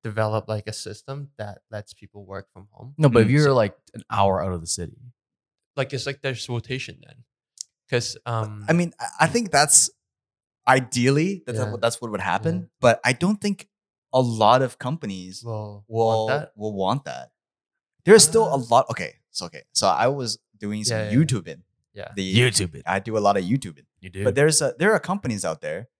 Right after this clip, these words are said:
Speaker 3: that have developed software during this covid time to monitor their employees
Speaker 2: Yeah.
Speaker 3: at
Speaker 1: Mm-hmm.
Speaker 3: home.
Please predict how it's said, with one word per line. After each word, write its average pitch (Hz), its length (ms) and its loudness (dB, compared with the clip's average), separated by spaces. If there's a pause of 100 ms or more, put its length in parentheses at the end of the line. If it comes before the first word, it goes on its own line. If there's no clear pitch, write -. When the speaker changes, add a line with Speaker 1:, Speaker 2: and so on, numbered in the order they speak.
(140)
Speaker 3:
that 107 200 2
have 113 160 -12
developed 110 440 -4
software 87 640 -2
during 104 440 -6
this 95 160 -2
covid 151 320 -6
time 82 340 -12 (420)
to - 100 -8
monitor 98 840 -4 (260)
their 95 560 0 (100)
employees 117 800 -6
Speaker 2:
Yeah. 95 340 0
Speaker 3:
at 104 120 -4
Speaker 1:
Mm-hmm. 175 100 -6
Speaker 3:
home. - 320 -6